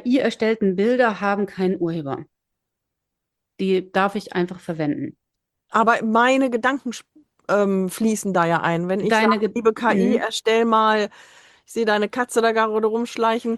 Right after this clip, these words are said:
Speaker 1: <laughs>
Speaker 2: Stell mal eine Katze, die auf einem Würfel von Wasser sitzt und, äh, einen Drachen fliegen lässt, dann sind es ja meine Gedanken und meine Ideen, die ich vorgebe. Und dann kommt da ein wunderbares Bild bei raus und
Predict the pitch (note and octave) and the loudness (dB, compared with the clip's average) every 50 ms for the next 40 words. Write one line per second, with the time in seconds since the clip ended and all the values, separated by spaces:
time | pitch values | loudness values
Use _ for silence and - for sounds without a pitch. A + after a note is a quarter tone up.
0 | _ - - B3 - - B3 - B3 E4+ D#4+ B3+ A3+ - - B3+ C4 C4 C4 B3+ | _ 0 0 0 4 4 2 2 2 0 0 2 0 2 4 4 4 6 6 4
1 | B3+ - - A#3+ B3 B3 B3 - - C#4 C#4 C#4+ - - C4+ C#4 A#3 B3+ B3+ B3+ | 4 4 2 2 0 0 -2 0 0 0 0 0 -2 -6 -4 -4 -2 -2 0 0
2 | B3+ - - A#3 A#3 A#3+ B3 A#3+ - - - A3+ A#3 A#3 A#3 A3+ A3+ G#3+ G#3+ A#3 | 2 4 4 4 4 4 2 0 -2 -2 0 0 2 2 2 2 0 2 4 6
3 | A#3+ B3+ C4+ C4 - C#4 B3+ B3+ B3 B3 B3+ B3 - - A#3 A3+ A3+ A3+ A#3 A3+ | 6 6 4 2 -2 -2 -2 0 0 0 -2 -2 -4 -4 -2 0 0 0 0 -2
4 | A3+ A3+ A3+ G#3+ - G#3 G#3+ A#3 D#4 - - C#4+ C#4 B3+ A#3 A3+ A#3+ B3 A#3+ A3 | -2 -2 -2 -4 -4 0 0 0 2 2 0 0 0 0 -2 0 2 0 0 0
5 | - - - - - - - G#3 A3+ A3+ A3+ A3 A3 G#3+ G#3+ G#3 - G#3+ - - | -4 -14 -14 -12 -10 -6 -2 0 2 2 2 2 2 0 0 -2 -2 -2 -2 0
6 | G#3 G#3 G3+ G3+ G3+ G3+ G3+ G3 G3 G3 F#3+ F#3 F#3 D#3+ B2 F#2+ F#2 F2 D#2 C2+ | 0 2 2 0 0 2 0 0 0 0 -2 -2 -4 -4 -6 -6 -8 -10 -12 -14
7 | A#1+ G#1 C#2+ D#2 - - A3+ G#3+ G3 G#3 G#3+ B3 - - A#3+ - - A3 A3+ G#3+ | -14 -16 -16 -8 -2 0 0 2 2 2 2 2 0 -2 -4 -4 -4 -6 -4 -2
8 | G3 G3+ G3 F#3 G3+ C4+ C#4 - - A3 A3 F#3 A#3 A#3+ B3 A3+ A3 G3+ - G#3 | 0 2 2 4 2 2 0 0 0 0 2 2 0 -2 -2 -2 -2 -4 -2 -2
9 | G3 G3 G3 G3+ G#3 G#3+ G#3+ G#3 G#3 G3+ G3+ G3+ G3+ G#3+ G#3+ A3 A#3+ C4 C#4+ D4 | -2 -2 -2 0 2 4 4 4 2 2 0 -2 -2 -2 0 0 0 0 0 -2
10 | - A#3+ G#3 F3 G#3+ G3+ A3+ A3 A3 A3 A3 A3 A3+ G3+ A3 A3 A3+ A#3+ A#3 A3+ | -4 -4 -4 -4 -4 -4 -2 0 2 2 2 2 0 0 -2 -2 -2 0 2 2
11 | A3 G#3 G3 G3+ G3+ - - - A3+ A3+ G#3+ G#3 G3 F#3+ F#3 G3 G#3+ C4 - - | 2 0 -2 -6 -10 -8 -4 0 0 0 2 2 0 0 0 0 -2 -4 -6 -14
12 | - - - - _ - - A3+ A3+ A3+ A3 B3 B3+ B3+ B3+ B3 A3+ B3 A#3 B3 | -20 -20 -20 -20 _ -2 0 2 2 2 2 2 2 2 2 2 2 2 2 2
13 | C#4+ D#4+ F#4+ E4+ D4+ D4 B3 A3+ A3 - - A#3+ B3+ D4 E4+ F4 - - D4 C#4 | 4 4 4 4 4 2 0 0 -2 -4 -4 -2 0 0 0 0 0 0 0 2
14 | C4+ B3 B3 A#3+ A#3+ A#3+ B3 - - - - A3 A3 A3+ - | 2 4 4 4 4 4 0 -2 -6 -6 -6 -4 -6 -6 -8